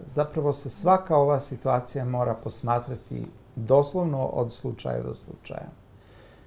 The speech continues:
Em, svaka ta ograničenja, i to je u nizu presuda, recimo, rekao Evropski sud za ljudska prava, ako će doći do bilo kakvog ograničenja u tom smislu od strane države,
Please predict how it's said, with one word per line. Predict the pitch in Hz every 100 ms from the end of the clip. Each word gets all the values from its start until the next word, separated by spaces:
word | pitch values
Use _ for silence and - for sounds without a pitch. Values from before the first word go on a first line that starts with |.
| - -
Em, | - 120 117 117 113 110 131 - - - -
svaka | - 175 196 190
ta | 175
ograničenja, | 170 139 131 127 113 - 107 104 110 180 233 - - - - - - - - - -
i | 131
to | 120 143
je | 127
u | 123 120
nizu | 120 131 131 113 110 107 -
presuda, | 120 117 - 110 104 104 104
recimo, | 110 110 - 113 113 113 -
rekao | 113 110 - 110
Evropski | 113 107 110 - -
sud | 117 127 110
za | 117
ljudska | 117 113 - - -
prava, | - 50 50 - - - - - - - -
ako | 143 -
će | 123 139
doći | 135 175 175
do | 147
bilo | 131 147 147
kakvog | 143 123 - 131 117 110 -
ograničenja | - 117 120 113 110 135 160 175
u |
tom | 107 120 104
smislu | - - 117 - 127
od | 120
strane | - 110 107
države, | 50 - - 180